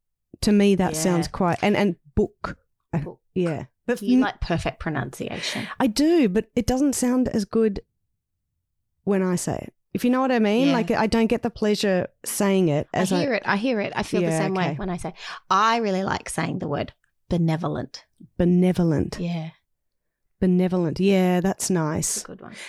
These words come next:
Speaker 1: It also doesn't sound too evil.
Speaker 2: No.
Speaker 1: Oh, you know what? That work that you just did, so bene-,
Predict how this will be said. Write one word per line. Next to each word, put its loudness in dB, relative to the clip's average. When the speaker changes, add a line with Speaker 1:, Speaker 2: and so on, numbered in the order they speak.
Speaker 1:
It 0
also 2
doesn't 2
sound 0
too 0
evil. 0
Speaker 2:
No. -2
Speaker 1:
Oh, -4
you -4
know 0
what? 0
That 0
work 0
that -2
you 4
just -2
did, -2
so -6
bene-, 2